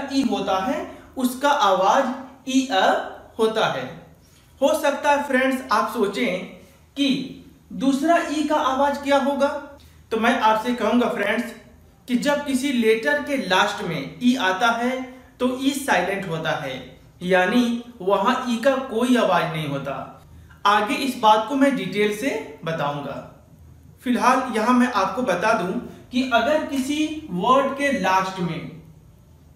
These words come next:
ई है तो ई का कोई साउंड नहीं होता, क्योंकि ई साइलेंट होता है। हम इसे कहते हैं कम।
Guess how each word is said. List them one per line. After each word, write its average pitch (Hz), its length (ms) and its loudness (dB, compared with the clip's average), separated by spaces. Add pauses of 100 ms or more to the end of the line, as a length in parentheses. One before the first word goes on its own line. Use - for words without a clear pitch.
(280)
ई 277 460 0
है 202 140 2 (840)
तो - 420 0
ई 247 160 2
का 311 200 2
कोई 311 260 -4
साउंड 214 360 0
नहीं 185 140 -2
होता, 160 280 -2 (240)
क्योंकि 247 400 0
ई 269 100 2 (140)
साइलेंट 180 480 -2
होता 151 280 -2
है। 131 140 -4 (540)
हम 269 220 4
इसे 269 180 -2
कहते 220 320 -4
हैं 254 320 -2
कम। 165 340 0